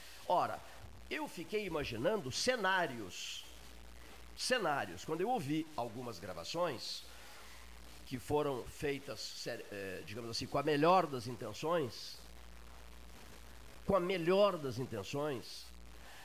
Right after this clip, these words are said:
mas nós, cidadãos, nem vou dizer ouvintes, cida-, radialistas, tal, homens do rádio, et cetera, nós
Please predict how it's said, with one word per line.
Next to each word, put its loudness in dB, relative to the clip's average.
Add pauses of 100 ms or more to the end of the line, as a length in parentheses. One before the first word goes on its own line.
(440)
mas 0
nós, 4 (760)
cidadãos, 2
nem 0
vou 0
dizer -2
ouvintes, -4
cida-, -4 (300)
radialistas, -4
tal, -2
homens -4
do -8
rádio, -2
et -12
cetera, -8 (260)
nós 2